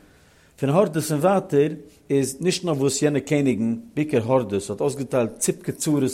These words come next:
פאר די חכמים און פאר די פרושים, און בכלל ביי אים פאר דעם גאנצן פאלק, פאר אלע אידן. נאר זיינע בכלל נישט געווען קיין אידן, זיינע געווען גוים. איז דער נעקסטע זיג, איז שמעיה און נפתלין.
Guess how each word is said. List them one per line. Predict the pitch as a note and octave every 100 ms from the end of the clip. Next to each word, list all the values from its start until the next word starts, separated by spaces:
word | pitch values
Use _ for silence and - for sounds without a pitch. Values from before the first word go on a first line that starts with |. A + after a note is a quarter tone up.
| -
פאר | A#2+
די | G#2+ G2+
חכמים | G2+ - C3+ C3+
און | C3+ B2
פאר | - G2+
די | G2+
פרושים, | A#2 A2+ A2 D#3
און | F#3 - - - _ A#2+
בכלל | G#2 - D3+
ביי | A2 A#2
אים | A2+
פאר | A2 A#2
דעם | G#2+
גאנצן | C#3+ C#3 G#2+
פאלק, | - G2+ G2+ -
פאר | G#2+ G2+ G2 - - _ C3+
אלע | C3 A2
אידן. | G#2+ A2 G3 F#3+ - - - - - -
נאר | B2+ C3+ -
זיינע | C#3 D3+ E3
בכלל | E3 G#3
נישט | G3
געווען | F3+ F#3+
קיין | F#3+ F3+
אידן, | E3+ E3 D#3+ - _ _
זיינע | A#2+ C3
געווען | B2+ C3+ C#3 C#3 C#3+ - C3
גוים. | C#3 B2 F#2+ - - - - _ _ _ _ - - _ -
איז | A#2+ G#2+
דער | A#2+ A2+ -
נעקסטע | G3 A3 - F3+ F3 E3 E3 E3+ -
זיג, | C3+ B2 C#3+ F#2+ - - - - _ _ B2+
איז | B2+
שמעיה | - - D3+ D#3+ D#3
און | C#3 B2+
נפתלין. | A#2 - A#2+ G2+ F2